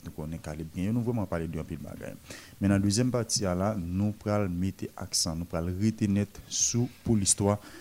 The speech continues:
qui c'est album ça, qui a sorti très, très, très bientôt. Je ne sais pas si manager a bail date là, je dis, ou bien s'il pas bail.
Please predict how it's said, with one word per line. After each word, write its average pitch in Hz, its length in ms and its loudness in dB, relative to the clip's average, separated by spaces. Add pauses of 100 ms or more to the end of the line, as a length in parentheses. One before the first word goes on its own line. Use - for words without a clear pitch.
(200)
qui 117 180 0
c'est 101 400 4
album 90 380 0
ça, 82 340 0
qui - 180 -8
a 82 120 -2
sorti - 500 -4 (480)
très, - 220 -2
très, - 260 -4
très 107 220 -6
bientôt. 107 360 2
Je 107 40 0
ne 107 80 0
sais 113 320 -2
pas - 20 2
si - 220 4
manager 107 460 -2
a - 20 -4
bail 104 200 -4
date 95 240 -4
là, 98 140 -2
je 101 140 -4
dis, 95 180 -6
ou 95 80 -2
bien 95 160 -4
s'il - 220 0
pas 90 120 -6
bail. 76 380 -6